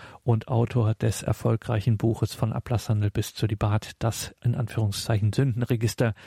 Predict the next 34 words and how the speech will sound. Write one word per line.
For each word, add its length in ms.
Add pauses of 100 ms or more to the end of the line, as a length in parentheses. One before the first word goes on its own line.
(320)
der 280 (100)
katholischen 640
Kirche. 420 (340)
Die 100
näheren 360
Angaben 400
dazu 300
finden 300
Sie 200
in 140
den 180
Details 380
zu 100
dieser 280
Sendung 360
im 160
Tagesprogramm, 720 (340)
sowohl 460
in 180
der 200
Radio 260
Horeb 320
App 240
als 220
natürlich 400
auch 160
ganz 180
klassisch 380
auf 100
unserer 340
Website 480
horeb 380
punkt 400
org. 680